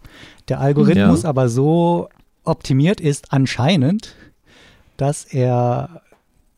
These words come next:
Speaker 1: das Vorhandensein einer Person priorisiert. Das heißt, ihr werdet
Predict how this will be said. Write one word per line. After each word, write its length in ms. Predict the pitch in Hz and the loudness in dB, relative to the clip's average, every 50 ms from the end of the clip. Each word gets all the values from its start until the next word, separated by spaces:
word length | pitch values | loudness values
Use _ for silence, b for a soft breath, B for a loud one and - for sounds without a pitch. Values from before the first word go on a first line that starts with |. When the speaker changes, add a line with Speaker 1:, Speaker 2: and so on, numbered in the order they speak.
| _ _ | _ _
Speaker 1:
das 180 | - 135 120 - | -6 -6 -6 -2
Vorhandensein 680 | - 117 101 123 151 170 160 160 147 151 139 139 143 147 | -2 -2 0 0 0 -2 -2 -2 -2 0 0 0 0 -2
einer 280 | 131 147 165 170 170 | -2 0 0 0 0
Person 600 | 165 - - 151 147 135 135 143 151 151 151 139 - - | 0 -2 -2 -2 0 0 0 0 2 2 0 -2 -4 -10
priorisiert. 840 | - - - 135 127 120 120 127 117 120 131 131 117 95 85 - - _ _ _ _ _ _ - | -10 -4 -2 -2 0 0 -2 -2 -2 0 0 0 0 -2 -4 -10 -18 _ _ _ _ _ _ -6
Das 180 | - 123 - 131 | -6 -4 -2 0
heißt, 280 | 131 127 - - - 147 | 0 0 0 -2 -2 -2
ihr 100 | 131 120 | 0 0
werdet 280 | 131 135 131 - - | 0 0 -2 -4 -8